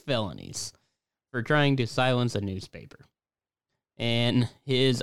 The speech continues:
approach for silencing 'em was impersonating a lawyer. And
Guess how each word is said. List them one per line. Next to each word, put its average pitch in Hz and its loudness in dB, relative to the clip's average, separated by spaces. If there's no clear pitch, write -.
approach 139 2
for - -6
silencing 104 -4
'em 98 -6
was 113 0
impersonating 98 -2
a 101 0
lawyer. 151 4
And 120 0